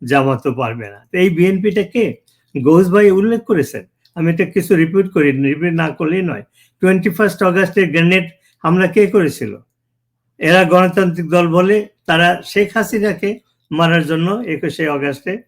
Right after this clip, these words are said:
গ্রেনেড হামলা করেছিল। আহ, ইন্ডি-, ইন্ডিয়ার বিরুদ্ধে অস্থিরতা সৃষ্টির জন্য সেভেন সিস্টারে অস্ত্র পাচার করেছিল।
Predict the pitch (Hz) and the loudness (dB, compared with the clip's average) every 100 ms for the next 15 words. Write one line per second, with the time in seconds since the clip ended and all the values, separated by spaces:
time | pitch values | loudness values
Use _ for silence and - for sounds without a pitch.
0 | _ _ 139 127 131 139 147 131 131 127 | _ _ -10 -6 -2 -2 -2 -2 -4 -6
1 | 123 120 107 - 117 120 _ _ _ - | -6 -10 -10 -12 -14 -16 _ _ _ -4
2 | 143 147 143 156 160 180 180 180 180 180 | -2 0 -2 -2 0 2 2 2 0 2
3 | 190 185 175 175 160 180 175 165 165 170 | 2 2 2 0 0 0 0 0 -2 -4
4 | 170 175 160 170 165 160 147 160 156 - | -4 -4 -6 -8 -6 -6 -4 -6 -6 -6
5 | 156 165 165 _ _ - 165 170 151 160 | -4 -4 -6 _ _ -6 -4 -2 -2 0
6 | 170 165 185 151 147 123 123 113 104 113 | -2 -2 -4 -4 -6 -6 -6 -8 -10 -18
7 | 131 | -20